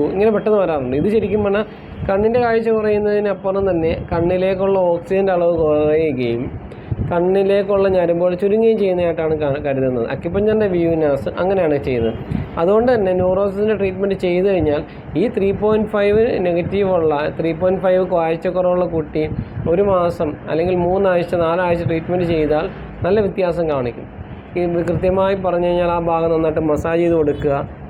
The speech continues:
തണുത്ത വെള്ളത്തിൽ തുണി നനച്ചിട്ട് കണ്ണിൻ്റെ ആ ഭാഗത്ത് വെ-, വെച്ച് കൊടുക്കുക ചെയ്ത് കഴിഞ്ഞാൽ തീർച്ചയായും നിങ്ങൾക്ക് വ്യത്യാസം അറിയാൻ പറ്റും. ഇപ്പം നിങ്ങൾ അക്യുപഞ്ചർ ട്രീറ്റ്മെൻറ്റ് ചെയ്യാതെ തന്നെ ഇത് കേൾക്കുന്ന ആൾക്കാർ നിങ്ങളുടെ കുട്ടികൾക്ക് കണ്ണിന് കാഴ്ചക്കുറവുണ്ട്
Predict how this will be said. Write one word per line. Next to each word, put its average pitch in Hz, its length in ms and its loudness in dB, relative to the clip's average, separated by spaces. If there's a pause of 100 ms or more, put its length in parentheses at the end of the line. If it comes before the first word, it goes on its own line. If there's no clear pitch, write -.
തണുത്ത 165 360 0
വെള്ളത്തിൽ 185 340 0
തുണി 175 200 2
നനച്ചിട്ട് 170 380 0 (480)
കണ്ണിൻ്റെ 170 380 0
ആ - 20 2 (100)
ഭാഗത്ത് 160 320 -2
വെ-, 151 140 -2 (140)
വെച്ച് 180 200 -4
കൊടുക്കുക 165 360 0
ചെയ്ത് 160 220 2
കഴിഞ്ഞാൽ 147 260 2 (440)
തീർച്ചയായും 196 380 2
നിങ്ങൾക്ക് 202 180 2
വ്യത്യാസം 185 380 2
അറിയാൻ 170 220 2
പറ്റും. - 280 -2
ഇപ്പം 151 180 -2
നിങ്ങൾ 165 240 2
അക്യുപഞ്ചർ 180 440 -2
ട്രീറ്റ്മെൻറ്റ് 175 400 -2
ചെയ്യാതെ 175 440 2
തന്നെ 170 280 0 (440)
ഇത് 170 180 -2
കേൾക്കുന്ന 180 380 2
ആൾക്കാർ 175 320 0
നിങ്ങളുടെ 170 280 2
കുട്ടികൾക്ക് 165 460 0
കണ്ണിന് 160 300 2
കാഴ്ചക്കുറവുണ്ട് 160 800 2